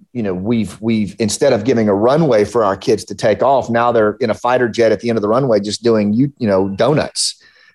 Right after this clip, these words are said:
Uh, and, and so I, I, for me, it was learning to sit the bench. It was learning to go in the game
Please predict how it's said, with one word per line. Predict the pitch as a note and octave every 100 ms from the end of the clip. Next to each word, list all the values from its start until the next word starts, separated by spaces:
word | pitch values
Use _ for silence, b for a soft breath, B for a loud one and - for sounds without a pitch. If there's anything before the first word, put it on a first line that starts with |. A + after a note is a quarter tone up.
| -
Uh, | A2 G#2 G2+ G2 G2+
and, | C3 A#2+ G#2+
and | A#2 A2
so | - A#2+ A2 G2+ - - - - -
I, | F2 - _ _ _ _ -
I, | D#2 - - -
for | -
me, | B2 C3+ D#3+ E3
it | B2+ A#2
was | A2+ G#2 G#2
learning | G#2+ A2 A#2+ A#2+ A2
to | G2+
sit | - A2 A2+
the |
bench. | F2 F#2 E2 - -
It | G2+
was | G#2 G2
learning | G#2 A2 A2+ A2 G#2+
to | -
go | F#2+ A2 G#2+
in | C3 C3
the | C3+
game | A#2 A2+ A2 G#2+ G2